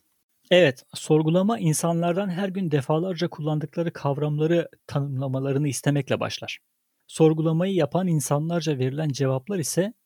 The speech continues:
diyaloglarda belli bir sorgulama ve eleştiriden sonra olumsuzlanır Sokrates tarafından. Olumsuzlanan ve yetersiz bulunan cevaplardan hareket eden Sokrates,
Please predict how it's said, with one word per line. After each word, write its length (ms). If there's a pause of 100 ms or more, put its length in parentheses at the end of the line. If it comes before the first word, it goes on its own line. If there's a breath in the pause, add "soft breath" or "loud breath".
(120)
diyaloglarda 640
belli 280
bir 80
sorgulama 640
ve 80
eleştiriden 680
sonra 340
olumsuzlanır 840
Sokrates 460
tarafından. 540 (720 soft breath)
Olumsuzlanan 800
ve 120
yetersiz 640
bulunan 300
cevaplardan 640
hareket 380
eden 220
Sokrates, 680